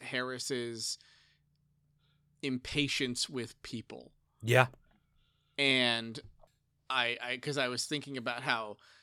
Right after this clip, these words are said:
Speaker 1: you know, he could basically, he, he basically just, an-, anytime he's, anytime Thomas Harris is irritated, he could just write down his irritations and be like, "Well, that's something Hannibal would say." <laughs> Like,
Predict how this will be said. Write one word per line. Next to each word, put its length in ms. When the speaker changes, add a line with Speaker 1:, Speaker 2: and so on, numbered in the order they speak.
Speaker 1:
you 100
know, 100
he 140
could 160
basically, 520
he, 140
he 120
basically 360
just, 140
an-, 120
anytime 300
he's, 260
anytime 440
Thomas 340
Harris 220
is 120
irritated, 440
he 80
could 100
just 140
write 220
down 220
his 120
irritations 520
and 100
be 60
like, 100
"Well, 120
that's 140
something 220
Hannibal 340
would 120
say." 180
<laughs> 640
Like, 200